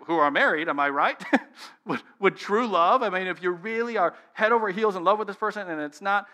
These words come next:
it's not just this feeling, but it's this lifestyle, it should affect how you, how you live your life with that other person. And there's self-sacrifice that happens, right? So, so what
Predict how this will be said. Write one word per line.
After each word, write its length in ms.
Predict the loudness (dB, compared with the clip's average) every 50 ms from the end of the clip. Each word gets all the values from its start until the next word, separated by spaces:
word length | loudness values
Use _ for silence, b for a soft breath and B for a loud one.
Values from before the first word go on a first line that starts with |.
| B B B
it's 100 | -6 -2
not 180 | 0 0 0
just 180 | 0 -4 -6 -6
this 140 | -8 -8 -10
feeling, 480 | -12 -14 -10 -8 -6 -6 -6 -6 -6
but 140 | -6 -8 -8
it's 160 | -8 -10 -10
this 220 | -6 -8 -8 -6 -8
lifestyle, 880 | -8 -4 -2 -2 0 -2 -2 -6 -10 -16 -18 -12 -8 -4 -4 -4 -4 -6
it 100 | -8 -10
should 140 | -6 -6 -6
affect 680 | -6 -6 -8 -8 -2 0 0 2 0 0 -2 -6 _ _ b b b b b b b
how 320 | b -6 -2 0 0 0
you, 300 | -2 -6 -10 -12 -12 -14 -18 _ _ _ _ _ _
how 120 | _ -6 -6
you 200 | -6 -6 -10 -10 -6
live 240 | -2 -2 -2 -2
your 140 | -2 -4 -2
life 280 | 0 0 0 -2 -4 -8
with 100 | -10 -8
that 120 | -6 -6 -6
other 140 | -6 -8
person. 320 | -8 -10 -10 -10 -12 -14 _ _ _ _ _ _ _ _ _ _ _ _ _ _ _ _ _ _ _ _ _ _ _ _ _ _
And 140 | -12 -8 -6
there's 120 | -6 -6 -6
self-sacrifice 1040 | -4 -2 0 0 0 0 -2 -2 0 0 0 -2 -4 -4 -6 -8 -8 -10 -12 -16 -16
that 100 | -16 -16
happens, 540 | -14 -14 -16 -16 _ _ _ _ _ _ _ _ _ _ _ _ _ _ _ _ _ _ _ _ _ _ _ _ _ _ _ -4
right? 200 | -2 -2 -2 -2
So, 240 | -2 -2 -2 -2 -2 -6 _ _
so 180 | _ -6 -4
what 360 | -4 -4 -2 0 0 0 0